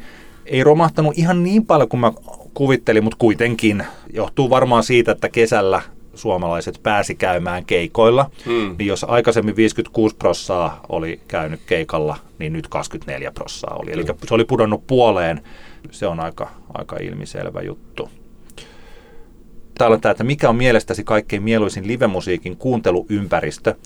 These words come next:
Speaker 1: Täällä on neljä paikkaa jaettu. Konserttisali, klubi kautta ravintola, festivaali ja stadion. Konserttisali on siis suosituin, mutta sehän tarkoittaa sitä, että se konserttisali on suosituin aikuisväestössä.
Speaker 2: Mm.
Speaker 1: Elikkä
Speaker 2: M-,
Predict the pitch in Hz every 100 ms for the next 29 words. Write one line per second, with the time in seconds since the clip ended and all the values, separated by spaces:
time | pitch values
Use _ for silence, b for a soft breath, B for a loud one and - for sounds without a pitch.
0 | B B B 110 107 127 131 110 - 82
1 | - - - 82 71 - - - 135 135
2 | 117 - - 101 92 85 - 117 107 -
3 | 87 - 101 92 85 87 80 113 110 -
4 | 87 80 78 76 - 87 - 123 113 87
5 | 71 71 B B B B B - 160 175
6 | 175 - 110 110 107 104 113 - 160 165
7 | 135 - 101 90 98 - - 123 127 117
8 | 110 101 - 107 - 156 98 82 - -
9 | 131 147 143 113 - 101 98 95 90 147
10 | 131 113 92 98 92 87 85 - B B
11 | B B B - 120 120 113 82 71 -
12 | 55 - - 107 98 80 - - - -
13 | - - - 107 107 - 113